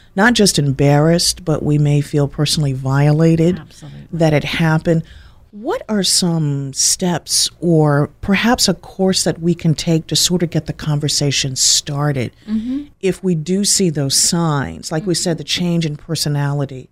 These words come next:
Speaker 1: uh, things that are changing with their everyday routine?
Speaker 2: Mm-hmm.
Speaker 1: Uh, we mentioned,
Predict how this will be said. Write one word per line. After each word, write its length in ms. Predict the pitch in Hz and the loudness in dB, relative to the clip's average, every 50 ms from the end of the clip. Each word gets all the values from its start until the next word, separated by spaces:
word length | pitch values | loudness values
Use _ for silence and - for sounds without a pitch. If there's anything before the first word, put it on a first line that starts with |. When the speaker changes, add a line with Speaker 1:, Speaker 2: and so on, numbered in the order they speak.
| _ _ _ _ _ _ _ _ | _ _ _ _ _ _ _ _
Speaker 1:
uh, 100 | - 139 - | -10 -10 -8
things 360 | - - 180 175 180 180 170 | -4 -2 0 2 2 2 0
that 140 | 175 160 156 | 0 -2 -2
are 40 | |
changing 540 | 147 - - 175 170 170 165 160 160 160 160 | -2 0 0 2 2 2 2 2 0 0 0
with 160 | 151 147 147 | 0 -2 -2
their 140 | - 151 139 | -2 -4 -4
everyday 400 | - 151 156 160 156 156 151 147 | -4 -4 -4 -4 -4 -4 -4 -4
routine? 840 | 143 147 143 143 139 - - - - 170 165 156 151 139 131 131 139 143 | -4 -4 -6 -6 -6 -8 -10 -8 -4 -2 0 0 0 0 -2 -4 -6 -6
Speaker 2:
Mm-hmm. 420 | 233 233 220 208 233 254 285 285 | -6 -6 -6 -6 -8 -10 -10 -8
Speaker 1:
Uh, 20 | 156 | -6
we 140 | 147 151 | -4 -2
mentioned, 560 | 147 156 160 170 175 - - 170 156 151 - | -2 0 0 0 0 0 0 0 -2 -2 -4